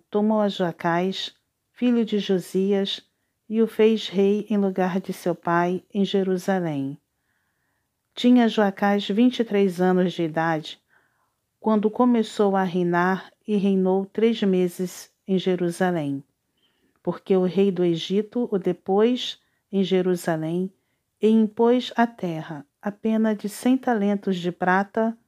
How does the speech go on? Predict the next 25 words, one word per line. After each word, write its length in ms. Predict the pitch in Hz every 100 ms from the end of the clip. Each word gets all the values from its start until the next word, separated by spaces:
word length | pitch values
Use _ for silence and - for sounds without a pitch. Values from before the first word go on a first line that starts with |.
| _ -
e 100 | 214
um 160 | 196
de 200 | 185 202
ouro. 420 | 190 151 143 139 - _ _ _ _ _ _ _ _ _
O 100 | 196
rei 220 | 196 247
do 140 | 240 220
Egito 640 | 185 175 - 202 202 180 - _
constituiu 840 | - 220 - 233 226 185 196 226 220
a 220 | 190 175 - -
Eliaquim, 840 | 208 233 240 202 - 202 208 226 - _ _ -
irmão 320 | 190 214 220
de 160 | 208 208
Joacás, 880 | 202 180 170 175 175 185 190 - - _ _ _
rei 220 | _ 226 240
sobre 400 | - 226 208 214
Judá 540 | 208 190 175 196 220
e 80 | 226
Jerusalém. 960 | 208 214 214 208 202 208 190 156 147 151 _ _ _ _ _ _ _
Ele 220 | 202 226
mudou 440 | 233 240 190 220
o 40 | 202
nome 480 | 190 202 220 208 185
para 480 | 185 185 190 180
Jeoaquim, 880 | 180 220 220 214 214 226 - 170 156